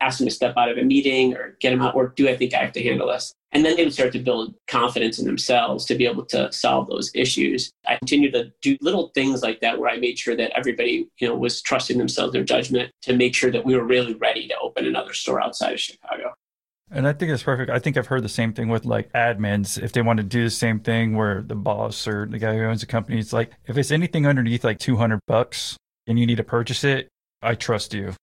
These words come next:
Speaker 2: You don't have to bother me for a fifty dollar purchase, you know, like, giving them these little tiers and, like you're saying. So by doing that, you felt comfortable enough that, hey, it's time to open a second location. And then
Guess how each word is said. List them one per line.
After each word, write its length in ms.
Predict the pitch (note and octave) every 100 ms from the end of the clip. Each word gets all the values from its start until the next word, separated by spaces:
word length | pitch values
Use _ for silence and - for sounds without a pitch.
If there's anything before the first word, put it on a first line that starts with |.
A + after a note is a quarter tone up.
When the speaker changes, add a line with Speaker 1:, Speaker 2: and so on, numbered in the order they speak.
| -
Speaker 2:
You 140 | B2+
don't 180 | B2+ A#2
have 140 | A#2
to 80 | A2+
bother 280 | A2+ A2+ A2+
me 140 | A2+
for 220 | G#2+ A2+
a 40 | G#2+
fifty 280 | A#2+ - G#2+
dollar 240 | A2 G2
purchase, 580 | - G2 - - - -
you 120 | A2
know, 200 | G#2 G2+
like, 160 | G#2+ G#2+
giving 260 | C#3 C3 A#2+
them 180 | B2 A2+
these 160 | A2
little 160 | A#2+ A2
tiers 560 | - C3 G#2+ G#2 G#2
and, 220 | G#2+ G2 - -
like 200 | A#2 A2+
you're 80 |
saying. 320 | G#2+ G2+ F#2+ F#2+
So 240 | A#2 G#2+
by 160 | - B2
doing 300 | A2+ B2+ B2
that, 380 | B2 A#2+ A#2+ -
you 80 | A#2+
felt 240 | C3 A#2+
comfortable 480 | - A#2+ A2+ A#2+ A#2
enough 340 | A#2 A#2 A#2 -
that, 340 | A#2+ A2 A2 _
hey, 240 | - A#2+
it's 120 | A2+ -
time 180 | A#2
to 60 | A2+
open 180 | A#2 A2+
a 20 |
second 340 | - A2+ B2
location. 540 | A#2 A2 B2 A#2+ D#3 C#3
And 100 | A#2
then 220 | G#2+ G2+